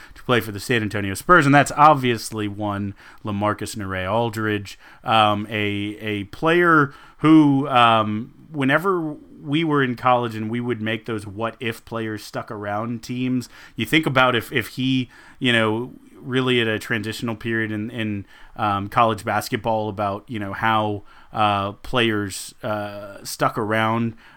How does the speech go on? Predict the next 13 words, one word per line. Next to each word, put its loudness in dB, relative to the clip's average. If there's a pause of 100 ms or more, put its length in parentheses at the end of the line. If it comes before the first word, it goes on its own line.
Um, 2
he -2
actually 0
was, -6
uh, -4 (140)
going 0
to -8
go -2
directly -6
in -4
the -10
pro -4
ranks, -2